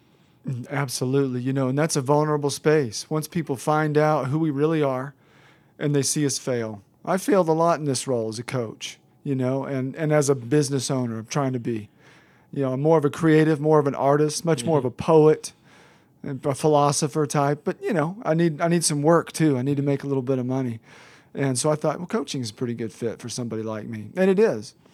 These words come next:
Speaker 1: But, you know, I don't know how to run a business. I'm still learning as I go. I'm not, I'm not trying to be a business coach. So if you're reaching out to me for that,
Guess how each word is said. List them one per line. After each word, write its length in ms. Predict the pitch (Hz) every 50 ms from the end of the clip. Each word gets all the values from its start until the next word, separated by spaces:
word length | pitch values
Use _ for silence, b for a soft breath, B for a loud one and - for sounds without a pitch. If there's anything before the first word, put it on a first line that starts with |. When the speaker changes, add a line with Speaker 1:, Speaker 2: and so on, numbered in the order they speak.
| b b b b b b b b b b
Speaker 1:
But, 180 | - 170 - 202
you 80 | 214 214
know, 140 | 196 185 -
I 120 | - 208
don't 140 | 247 220 202
know 100 | 190 175
how 120 | 175 185
to 60 | 170 165
run 200 | 147 147 147 147
a 40 |
business. 440 | 135 127 143 151 156 170 170 170 -
I'm 160 | - 170 175
still 260 | 170 - - 202 180 151
learning 280 | 147 151 151 151 151 147
as 120 | 139 131
I 120 | 139 131
go. 420 | 123 120 135 127 131 135 143 147 160 -
I'm 180 | - - 156 185
not, 180 | 185 175 147 110 - - - 151
I'm 120 | 151 165
not 140 | 170 156 120
trying 160 | - 175 170
to 60 | 165
be 100 | 147 151
a 60 | 151
business 400 | 135 127 143 147 139 135 117 -
coach. 300 | - - 123 113 110 -
So 80 | - 135
if 120 | 117 -
you're 80 | 139 139
reaching 280 | 139 147 143 - 139 143
out 160 | 143 131 98
to 60 | -
me 120 | 131 139 135
for 140 | 123 - 131
that, 280 | 131 131 127 117 -